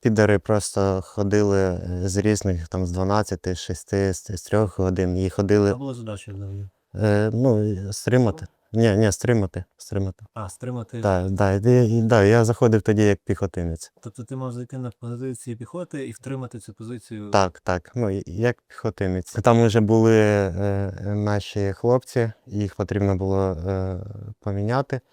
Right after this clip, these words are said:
Speaker 1: Ми тоді, е, туди зайшли, ми тоді, е, з нас супроводжував дрон наш, е, туди зайшли, нормально. Нормально, е, підерські дрони, ніяких скидів не було, нічого. Е, я сів перепочить,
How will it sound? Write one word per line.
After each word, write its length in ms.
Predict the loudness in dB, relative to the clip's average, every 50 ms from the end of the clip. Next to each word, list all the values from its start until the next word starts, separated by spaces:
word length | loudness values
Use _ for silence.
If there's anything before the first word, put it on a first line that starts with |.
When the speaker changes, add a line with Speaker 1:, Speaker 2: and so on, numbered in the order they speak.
| _ _ _ _ _ -4
Speaker 1:
Ми 220 | 0 4 4 4 4
тоді, 300 | 4 2 0 2 2 4
е, 240 | 4 6 6 4 4
туди 300 | 2 2 2 4 4 4
зайшли, 520 | 4 2 0 -2 -2 0 0 2 0 0 0
ми 160 | -2 -2 -2
тоді, 200 | -2 -2 -2 0 2
е, 380 | 2 2 4 2 2 2 0
з 120 | -2 -2 -2
нас 200 | -2 -2 -2 -4
супроводжував 760 | -6 -4 -2 0 0 0 0 0 -2 -2 0 0 0 0 0
дрон 240 | 0 0 0 0 0
наш, 280 | -2 -4 -4 -6 -8 -8 -8 -8 -8 -6
е, 240 | -4 -4 -4 -4
туди 300 | -4 -6 -4 -4 -2 -2
зайшли, 380 | -2 -2 -4 -4 -2 0 0 2
нормально. 580 | 2 0 0 0 0 0 -2 -2 -4 -6 -8 -8
Нормально, 460 | -8 -6 -4 -2 0 0 0 2 2 2
е, 320 | 0 0 0 -2 -4 -6 -6 _
підерські 420 | -4 -4 -2 -4 -4 -6 -6 -6
дрони, 420 | -4 -2 0 0 0 0 -2 -2
ніяких 500 | -2 -2 -2 -2 -2 -4 -4 -4 -6 -8
скидів 340 | -8 -6 -6 -4 -4 -2 -2
не 140 | -2 -4 -4
було, 280 | -4 -4 -4 -4 -2 -2
нічого. 500 | -4 -4 -4 -4 -4 -2 -2 -2 -2 -4 _ _ _ _ _ _ _ _ _ _ _ -4
Е, 240 | 0 0 2 2 2 2
я 200 | 2 2 2 2
сів 280 | 0 0 2 2 2 2
перепочить, 800 | 2 2 2 2 0 -2 -4 -2 0 0 0 0 -2 -6 _